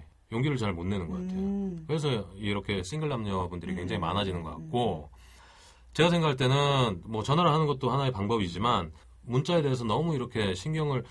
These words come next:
Speaker 1: 쓰실 필요가 없다라고 좀 말씀을 드리고 싶네요.
Speaker 2: 저는 일단 그냥 질르셨으면 좋겠어요.
Speaker 1: 뭘요?
Speaker 2: 사랑한다. 아니, <laughs> 오반가요?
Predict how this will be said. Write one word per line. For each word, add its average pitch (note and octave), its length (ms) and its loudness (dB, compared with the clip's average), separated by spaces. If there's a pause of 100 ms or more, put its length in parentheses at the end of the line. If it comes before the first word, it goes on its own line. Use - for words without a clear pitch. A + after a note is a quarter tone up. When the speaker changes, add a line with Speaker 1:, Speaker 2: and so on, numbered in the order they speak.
(100)
Speaker 1:
쓰실 F#3+ 300 0
필요가 F3+ 260 0
없다라고 C3+ 600 2
좀 F#2 120 -4
말씀을 E2 340 -6
드리고 A2 220 -2
싶네요. D#2 360 -10 (580)
Speaker 2:
저는 C#4 260 -8
일단 C4+ 420 -2 (640)
그냥 D4 240 -4
질르셨으면 D#4+ 640 -4
좋겠어요. G3+ 540 -12 (200)
Speaker 1:
뭘요? E2+ 360 -2 (680)
Speaker 2:
사랑한다. C#4 500 4
아니, A#3 220 8
<laughs> B3 1040 12
오반가요? A#3 680 6